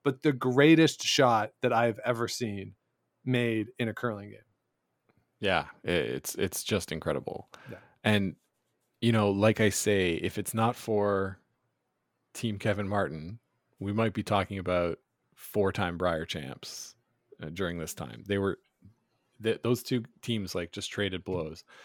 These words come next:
Speaker 1: Yeah.
Speaker 2: And Glenn would win some games, but in the, the big games, it seemed, uh, like Kevin Martin ar-, always had the answer.
Speaker 1: Yeah, n-, no question. I think in the later part of the aughts,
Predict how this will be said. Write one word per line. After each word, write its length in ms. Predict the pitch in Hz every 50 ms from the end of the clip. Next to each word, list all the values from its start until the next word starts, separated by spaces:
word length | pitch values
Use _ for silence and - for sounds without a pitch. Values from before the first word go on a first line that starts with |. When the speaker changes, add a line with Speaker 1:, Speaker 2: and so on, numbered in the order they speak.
| - - _ -
Speaker 1:
Yeah. 100 | 135 131 -
Speaker 2:
And 200 | 104 92 - - _ _ _ _ _ _ -
Glenn 240 | 107 113 117 117 113
would 120 | 113 101
win 160 | 101 110 107
some 180 | - - 104 95
games, 360 | 98 101 101 95 92 92 -
but 280 | - 92 90 90 - _ _ _ _ _ _ _ _ - _ _ _ _ _ _
in 140 | - - 98
the, 200 | 98 95 95 98 98
the 100 | - 107
big 220 | 110 113 107 104
games, 360 | 101 104 90 87 87 87 - -
it 100 | 87 -
seemed, 320 | - 95 92 92 87 92
uh, 340 | 87 85 85 85 85 - 95 95 - _ _ -
like 140 | 85 85
Kevin 240 | - 101 95 90 92
Martin 260 | 92 90 82 80 87
ar-, 200 | 90 90 92 - - -
always 260 | 95 95 92 90 -
had 140 | 90 - 95
the 120 | 90 90
answer. 360 | 92 92 - - 90 95 - _ _ - - - _ _ _ _ _ _ _ _ -
Speaker 1:
Yeah, 280 | 175 165 120 95 90 92
n-, 220 | 196 160 160 170 -
no 160 | 165 175 165
question. 340 | - 156 120 104 - - 143 147
I 60 | 147
think 340 | - - 170 170 156 - _ - 175 151 160 _ _ - 151 135 127 - - -
in 120 | 156 156
the 100 | 160 160
later 400 | 143 147 151 156 170 180 196 185
part 360 | - - 151 147 147 147 135 -
of 140 | 127 123
the 180 | 120 123 123 -
aughts, 640 | - 117 110 104 - - - - - - - -